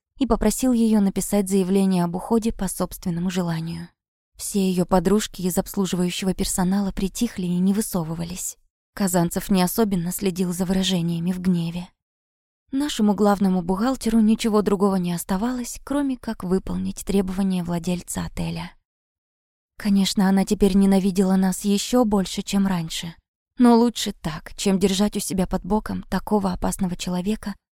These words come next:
как наш главный бухгалтер. После обеда всё улеглось. Денис уговорил Ларису отпустить Антошку с нами в парк развлечений и в торговый центр в обмен на абонемент в спа-салон.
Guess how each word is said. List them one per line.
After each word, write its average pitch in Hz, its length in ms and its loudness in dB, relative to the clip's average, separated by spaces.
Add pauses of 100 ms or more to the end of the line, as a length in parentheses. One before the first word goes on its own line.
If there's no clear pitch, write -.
(140)
как - 240 -6
наш 185 360 0
главный 175 420 0
бухгалтер. 165 540 -6 (1800)
После 240 380 2
обеда 226 340 2
всё - 260 0
улеглось. 196 720 0 (840)
Денис 247 380 6
уговорил 202 440 4
Ларису 196 460 0
отпустить - 540 -4
Антошку 208 440 0
с - 100 -10
нами 208 280 2
в - 100 -10
парк - 280 -2
развлечений 190 640 2
и 175 40 -2
в - 60 -8
торговый 180 420 -2
центр 233 440 -2 (240)
в 220 100 2
обмен 226 340 6
на 196 120 4
абонемент 190 520 4
в - 40 -8
спа-салон. 165 720 -4